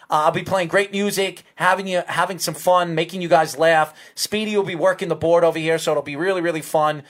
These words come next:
And we'll be doing that for two and a half, three hours. So you guys will be entertained by me and Speedy Petey, not talking sports, talking a little sports, and you can call the show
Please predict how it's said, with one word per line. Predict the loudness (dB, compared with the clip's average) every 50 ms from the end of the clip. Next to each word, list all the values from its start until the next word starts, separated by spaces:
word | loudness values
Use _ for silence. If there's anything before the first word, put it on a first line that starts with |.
| -20 -20 -20 _ _ -2
And | 0 0 0 0 0 2
we'll | 0
be | 0 0
doing | 0 -2 0 0 2
that | 2 0 0
for | 0 -4
two | -6 -6 -10 -6 -6 -4 -4
and | -4
a | -4
half, | -2 -2 -2 -4 -4
three | -6 -6 -2 0 0
hours. | 2 0 0 -2 -4 -6
So | -6 -8
you | -8 -8 -10 -6 0
guys | 2 4 4 4 2 2 0 -2
will | -6 -6 -6
be | -6 -10 -8 -6
entertained | -6 -6 -4 -6 -8 -6 -8 -8 -6 -8 -10 -10 -14 _ -20 -20 _ _ _ -2
by | -2 0 0
me | -2 -4 -4 -4
and | -4
Speedy | -4 -6 -6 -6 -6
Petey, | -6 -6 -8 -10 -8 -8
not | -2 0 0 0 0 -2
talking | 0 2 2 2 2 0 -6 -10
sports, | -10 -10 -8 -4 -2 -2 -2 -2 -6 -12 _ -20 -20 _ _
talking | 4 4 4 4 4 2 0
a | 2 4
little | 6 8 8 8 8
sports, | 6 -2 -2 2 4 4 4 4 2 -2 -18 -10 -4
and | -2 0 0
you | 0 -2
can | -4 -4 -6 -4 -4
call | -2 2 4 6 8 10 8 8
the | 6 2 -4
show | -2 -2 -4 0 4 6 8 8 8 6 4 2 -2